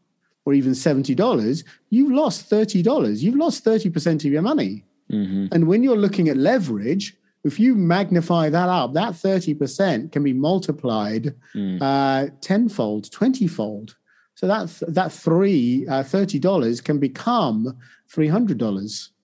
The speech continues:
Speaker 2: Mm-hmm. How do you mitigate
Speaker 1: 'Cause
Speaker 2: that?
Speaker 1: you're using leverage.
Speaker 2: How, a-, a-, as a seasoned investor, what are the things that you can do to help mitigate that?
Speaker 1: Yes, um, you can use options for positions like that.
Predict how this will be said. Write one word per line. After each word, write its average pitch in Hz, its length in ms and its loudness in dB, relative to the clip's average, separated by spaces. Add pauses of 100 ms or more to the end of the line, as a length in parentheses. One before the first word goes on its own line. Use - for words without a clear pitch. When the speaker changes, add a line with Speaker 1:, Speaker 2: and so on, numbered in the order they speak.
(200)
Speaker 2:
Mm-hmm. 95 360 0 (1120)
How 117 120 0
do 120 80 4
you 120 60 4
mitigate 120 340 2
Speaker 1:
'Cause 202 120 4
Speaker 2:
that? 170 40 0
Speaker 1:
you're 180 100 2
using 170 220 0
leverage. 139 480 -2 (1160)
Speaker 2:
How, 120 140 2 (320)
a-, 117 200 -4
a-, - 20 -6
as 160 460 -2
a 104 60 2
seasoned 113 400 2
investor, 107 500 2
what 113 200 0
are 117 360 0
the 104 140 2
things 110 240 0
that 101 80 0
you 104 160 0
can 104 160 0
do 104 220 2
to 117 240 0
help 104 220 0
mitigate 110 380 0
that? 175 240 -4 (1080)
Speaker 1:
Yes, 139 720 0
um, 139 600 2
you 160 220 -2
can 151 160 -2
use 170 200 2
options 127 680 0
for 131 120 -2
positions 123 480 -2
like 117 260 -4
that. 117 460 -4